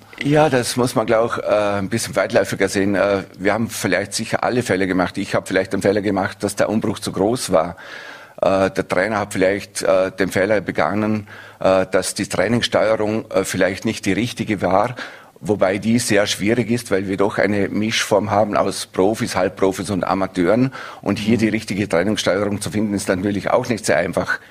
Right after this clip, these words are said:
Wir haben dann sogar einen Trainer auch gesucht, der die Möglichkeit bietet für die Spieler, die weiterkommen möch-, möchten, dass sie zweimal, äh, auch am Vormittag trainieren können. Und wie gesagt, das ist dann halt für einen Amateur nicht so einfach. Darum haben wir auch im Betreuerstab,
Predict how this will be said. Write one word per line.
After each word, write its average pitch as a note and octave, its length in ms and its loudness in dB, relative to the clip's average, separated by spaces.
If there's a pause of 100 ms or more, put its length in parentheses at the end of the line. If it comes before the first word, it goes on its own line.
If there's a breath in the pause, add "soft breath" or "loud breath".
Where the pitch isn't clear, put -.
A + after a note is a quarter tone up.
(340 loud breath)
Wir G2 200 2
haben G2+ 200 0
dann G2 180 2
sogar F#2+ 300 0
einen G2 200 -2
Trainer F#2 340 2
auch G2 200 2
gesucht, G#2 480 -4
der G2 100 2
die F#2+ 120 0
Möglichkeit F#2+ 800 -2 (340 loud breath)
bietet B2 420 2
für A2 360 2
die G2+ 160 -4
Spieler, A2+ 260 0
die F2+ 160 -4
weiterkommen G2+ 480 0
möch-, G#2+ 300 -2 (200)
möchten, A2 440 0 (320 loud breath)
dass - 180 0
sie G#2+ 240 0
zweimal, G#2 460 0
äh, - 560 4
auch F#2+ 160 2
am F2 100 -2
Vormittag B2+ 460 2
trainieren G#2 360 0
können. A2+ 400 0 (380 loud breath)
Und G#2+ 400 2
wie A#2 120 2
gesagt, G#2 360 -2
das G#2 120 0
ist A2 140 -2
dann G2+ 120 0
halt G#2 180 -2
für A2+ 120 0
einen F2+ 100 -2
Amateur G2+ 720 2
nicht G#2+ 260 -2
so - 80 4
einfach. F#2 420 2
Darum G2 220 0
haben G#2 160 2
wir F#2+ 200 2
auch F#2+ 280 4
im G2 220 -2
Betreuerstab, G2 920 0